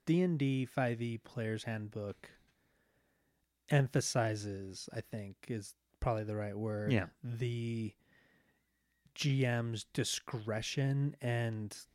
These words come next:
Speaker 1: like they said, the authority of the G M as to how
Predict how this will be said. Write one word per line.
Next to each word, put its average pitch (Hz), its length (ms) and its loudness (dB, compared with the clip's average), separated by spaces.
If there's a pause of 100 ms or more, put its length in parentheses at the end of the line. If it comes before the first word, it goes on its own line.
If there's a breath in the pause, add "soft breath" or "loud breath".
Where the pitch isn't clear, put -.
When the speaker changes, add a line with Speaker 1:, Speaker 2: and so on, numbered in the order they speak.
(120)
Speaker 1:
like 113 160 0
they 113 100 0
said, 110 320 -2
the 113 160 2
authority 123 760 4
of 107 160 -2
the 110 100 -2
G 113 320 -2
M 117 520 2 (140)
as 113 240 -2
to 117 160 -4
how 107 680 0